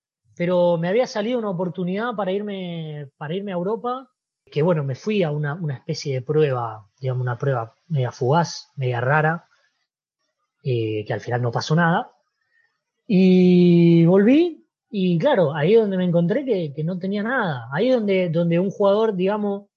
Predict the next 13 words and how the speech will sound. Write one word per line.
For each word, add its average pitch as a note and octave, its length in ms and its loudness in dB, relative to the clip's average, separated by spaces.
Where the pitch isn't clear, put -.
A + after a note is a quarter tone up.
que D3+ 640 -2
es F#3 100 -2
lo G#3 100 0
que F3 100 -2
remarco F3+ 420 -2
siempre F#3 300 -4
yo, F#3+ 400 -4
yo F#3+ 160 -2
venía G#3+ 240 -2
de G3+ 80 0
Racing, C#3 480 -4
buen C3 220 -4
nombre C3 480 -4